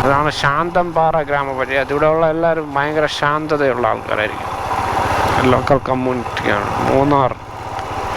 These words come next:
പൂപ്പാറ, എല്ലാം സ്ട്രൈറ്റ്. ഈ ജംഗ്ഷൻ ഉണ്ട്, ഒരു രക്ഷയില്ല അല്ലേ? ഓടൊക്കെ ഇട്ട് നല്ലൊരു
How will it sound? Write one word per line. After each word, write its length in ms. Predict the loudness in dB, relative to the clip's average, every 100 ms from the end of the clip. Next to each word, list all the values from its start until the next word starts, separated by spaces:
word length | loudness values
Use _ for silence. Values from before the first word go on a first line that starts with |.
| -2 -2 -2 0 4
പൂപ്പാറ, 520 | 4 4 4 4 2 -4 -10 -20 -16 -8 -2 0
എല്ലാം 280 | 2 0 -2
സ്ട്രൈറ്റ്. 480 | 0 2 2 0 -12 -14 -14 -12 -10 -10 -8 -6 -4 -2 -2 0 0 0 0 0 2 2 0 0 0 0 0 2 2 2 2 2 2 2 2 0 2 2 2 2 2 2 2 2 2 2 2 2 2 4 6
ഈ 60 | 6
ജംഗ്ഷൻ 360 | 6 4 2 2 2
ഉണ്ട്, 120 | 0
ഒരു 220 | 0 0
രക്ഷയില്ല 380 | 0 2 2 2
അല്ലേ? 260 | 2 2 2 2
ഓടൊക്കെ 300 | 2 2 0
ഇട്ട് 180 | 2 0 -2 -4 -2 2
നല്ലൊരു 360 | 4 4 4